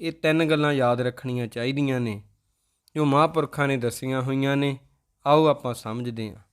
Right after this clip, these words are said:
ਸਭ ਤੋਂ ਪਹਿਲੀ ਗੱਲ ਦੇਖੋ, ਔਰਤ ਜਿਹੜੀ ਆ,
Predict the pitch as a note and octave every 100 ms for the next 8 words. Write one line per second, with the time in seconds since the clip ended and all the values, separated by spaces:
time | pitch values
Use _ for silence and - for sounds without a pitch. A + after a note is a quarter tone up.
0 | _ _ _ _ _ _ _ - E3 E3+
1 | F#3+ E3+ E3+ E3+ F3+ D3+ C#3+ C#3+ D3 C3+
2 | B2+ D3+ D3 D3+ - C#3 D3 D3+ D3+ C#3+
3 | C#3 C#3 A#2 A2 A2